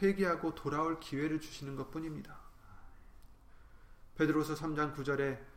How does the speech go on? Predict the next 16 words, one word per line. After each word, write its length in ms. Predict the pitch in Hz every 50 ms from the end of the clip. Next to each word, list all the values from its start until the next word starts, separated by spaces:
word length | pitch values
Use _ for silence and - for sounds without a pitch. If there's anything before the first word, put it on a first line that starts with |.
| - - - - -
"주의 300 | - - 156 151 151 147
약속은 440 | 139 131 120 - - 151 139 143 135
어떤 320 | 135 - - 147 143 139
이에 140 | 135 135 127
더디다고 400 | - 143 139 143 139 143 135 131
생각하는 400 | - 156 143 139 131 135 135 127
것 80 | 131 123
같이 260 | 123 120 - - -
더딘 300 | - 127 127 131 123 120
것이 220 | 120 117 120 -
아니라 300 | 127 117 117 117 117 117
오직 220 | 123 127 127 127 123
너희를 400 | 123 131 135 156 170 170 180 175
대하여 340 | 165 165 160 151 156 156 151 - -
오래 480 | 143 156 180 202 214 226 233 240 233 233
참으사 520 | 233 - 233 220 214 202 196 160 - -